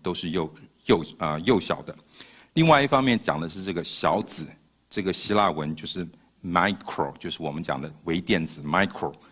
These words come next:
这个字哈，指的是东西跟尺寸上或质量上的小，或是一点面笑，或是雅各书里面讲到舌头是百体中最小，都是用这个字。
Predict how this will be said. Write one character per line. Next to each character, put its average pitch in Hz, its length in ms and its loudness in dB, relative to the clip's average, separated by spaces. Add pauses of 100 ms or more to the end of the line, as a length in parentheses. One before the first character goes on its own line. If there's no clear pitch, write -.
这 90 100 -2
个 73 100 -2
字 73 220 -8
哈， 76 180 -4
指 - 140 -6
的 95 140 0
是 - 140 -2
东 151 300 6
西 139 200 0
跟 135 180 6
尺 - 240 -2
寸 107 220 4
上 90 180 4
或 101 140 2
质 - 260 0
量 107 220 6
上 87 200 2
的 80 80 -4
小， - 340 -2 (500)
或 101 140 4
是 - 180 -4
一 156 100 -2
点 98 240 4 (120)
面 117 280 4
笑， 92 340 4 (420)
或 110 120 -2
是 98 240 -2
雅 82 180 2
各 117 180 4
书 117 220 -2
里 92 60 0
面 90 160 0
讲 76 200 -2
到 85 160 2
舌 98 260 0
头 104 160 2
是 107 120 -2
百 101 240 2
体 - 140 -6
中 98 240 -4
最 135 200 4
小， - 200 -2
都 143 140 4
是 127 80 -2
用 110 140 2
这 107 80 -2
个 85 80 -2
字。 - 240 -8